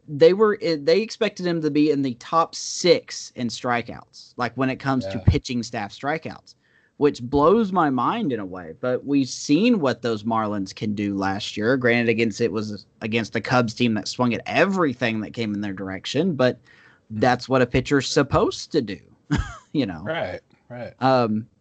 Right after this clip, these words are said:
Speaker 1: but if there is one rotation that could break out, I'm putting money on the Marlins.
Speaker 2: Cool. I like it. And, uh, as we look at the hitting,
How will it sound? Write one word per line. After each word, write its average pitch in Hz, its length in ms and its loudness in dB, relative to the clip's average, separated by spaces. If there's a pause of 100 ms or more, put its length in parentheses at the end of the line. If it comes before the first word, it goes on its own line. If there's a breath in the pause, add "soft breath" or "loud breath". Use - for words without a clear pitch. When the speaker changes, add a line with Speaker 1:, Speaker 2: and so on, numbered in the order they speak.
(140)
Speaker 1:
but 143 180 4
if 151 140 4
there 160 180 8
is 220 300 -2
one 160 540 0
rotation 113 800 -2 (340)
that 127 260 -2
could 165 580 2 (140)
break 123 380 -2
out, 113 560 -4
I'm 113 320 -2
putting 123 460 2
money 104 340 -6
on 104 260 -4
the 131 60 0
Marlins. 147 720 -6 (640)
Speaker 2:
Cool. 330 260 -8 (100)
I 131 120 -2
like 180 200 4
it. 269 220 -4
And, 180 340 2
uh, 175 440 4 (360)
as 160 160 6
we 165 120 4
look 175 180 2
at 160 160 2
the 139 140 0
hitting, 208 440 2